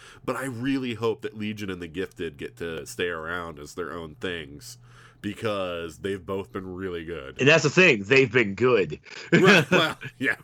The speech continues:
Speaker 2: We don't need to get rid of the good things.
Speaker 1: Well, it depends. If they wanna keep the "it's all connected," that's where it might be problematic if Legion and the Gifted stay over as legacy.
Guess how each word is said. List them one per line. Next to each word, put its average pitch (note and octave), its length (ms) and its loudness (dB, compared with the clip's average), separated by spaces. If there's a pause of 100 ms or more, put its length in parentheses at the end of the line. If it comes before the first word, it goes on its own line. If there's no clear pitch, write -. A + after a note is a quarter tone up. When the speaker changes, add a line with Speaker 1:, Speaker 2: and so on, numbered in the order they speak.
(140)
Speaker 2:
We D3+ 80 -12
don't G3 120 -2
need G3 80 0
to F#3 100 -2
get F#3 120 -4
rid F#3 160 6
of F3 80 4
the D#3 60 2
good E3+ 220 2
things. A#2+ 260 0
Speaker 1:
Well, F3+ 160 2
it F3 120 -2
depends. F3 420 -2
If B2+ 80 -10
they C#3+ 120 2
wanna D#3+ 240 -4
keep - 300 -8
the C3+ 240 0
"it's C3 140 -4
all B2 200 -2
connected," A2+ 600 -6
that's G2+ 320 -6
where A2+ 200 -4
it G2 100 -10
might G2 320 -8
be G2+ 320 -6
problematic F#2 1120 -8
if F2+ 260 -6
Legion G2 420 -8
and F2 120 -10
the F2 60 -10
Gifted E2 440 -12
stay F2+ 280 -6
over F2 260 -6
as E2 140 -10
legacy. E2 680 -10